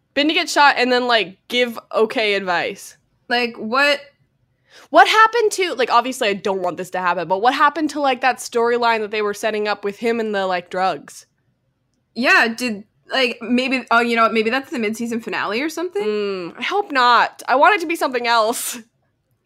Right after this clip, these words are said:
Speaker 2: Because Fred's kinda just disappeared from,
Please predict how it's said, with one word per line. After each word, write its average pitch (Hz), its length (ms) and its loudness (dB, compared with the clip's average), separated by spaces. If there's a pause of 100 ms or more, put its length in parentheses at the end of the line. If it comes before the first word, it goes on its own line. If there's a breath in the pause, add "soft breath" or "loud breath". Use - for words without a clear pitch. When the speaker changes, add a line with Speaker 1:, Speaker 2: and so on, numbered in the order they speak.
(100)
Speaker 2:
Because 302 520 -4 (260)
Fred's 330 320 -2
kinda 339 260 -2
just 254 220 -8
disappeared 262 680 -4
from, 196 580 -4